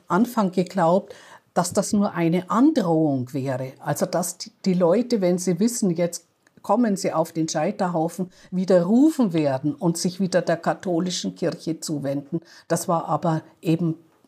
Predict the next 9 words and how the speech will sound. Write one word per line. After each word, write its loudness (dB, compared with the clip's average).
bei 0
vielen 2
nicht 0
der 0
Fall. 0
An -4
die -4
dreihundert -4
sind -6